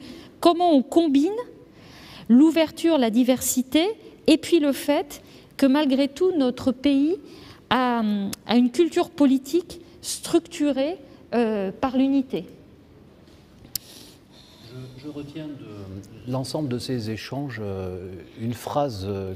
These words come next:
Speaker 2: que, que nous a rappelée dans l'atelier précédent, euh, Christophe Ferrari et qu'il a empruntée à Hannah Arendt sur, euh, faire du commun avec du pluriel.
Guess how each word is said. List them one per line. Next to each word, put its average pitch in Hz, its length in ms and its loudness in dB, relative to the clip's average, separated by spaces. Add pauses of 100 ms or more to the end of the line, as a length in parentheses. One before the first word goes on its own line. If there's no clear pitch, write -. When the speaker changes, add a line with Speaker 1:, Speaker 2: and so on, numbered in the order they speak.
Speaker 2:
que, 113 120 -10
que - 200 -10
nous 113 240 -2
a 120 80 0
rappelée 123 380 -4
dans 113 140 -2
l'atelier 113 360 -4
précédent, 110 640 -2
euh, - 20 -4
Christophe 101 460 -6
Ferrari 110 640 -4
et 95 140 -6
qu'il 101 220 -10
a 98 60 -4
empruntée 101 680 -6
à 90 180 -4
Hannah 101 360 -4
Arendt 135 420 -6 (540)
sur, 123 400 -2
euh, 107 200 0 (360)
faire 127 260 -2
du 117 140 -2
commun 131 360 0
avec 110 220 -2
du 98 120 -4
pluriel. 101 440 -4